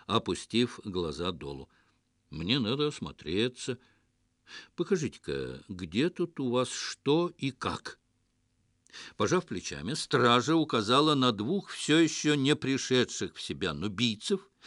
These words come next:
и воющее здание женского общежития. Мгм. Ну, клянусь бородой пророка, здесь не обошлось без проделок багдадского вора. Даю руку на отсечение.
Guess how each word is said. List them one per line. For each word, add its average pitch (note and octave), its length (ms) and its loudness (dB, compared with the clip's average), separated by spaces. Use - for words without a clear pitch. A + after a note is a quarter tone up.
и C3+ 220 8
воющее A#2 840 0
здание C3 800 -2
женского F#2+ 600 -6
общежития. C#2+ 680 -8
Мгм. C#2+ 580 -8
Ну, F3 120 -4
клянусь D#3 680 -2
бородой A2 600 4
пророка, D3+ 920 2
здесь G2+ 600 4
не C3+ 120 2
обошлось A#2 680 2
без F#2 320 0
проделок A2+ 580 0
багдадского F2 600 -4
вора. C2 340 -12
Даю D3+ 560 10
руку G#3 480 4
на F#3 120 2
отсечение. G#2+ 720 2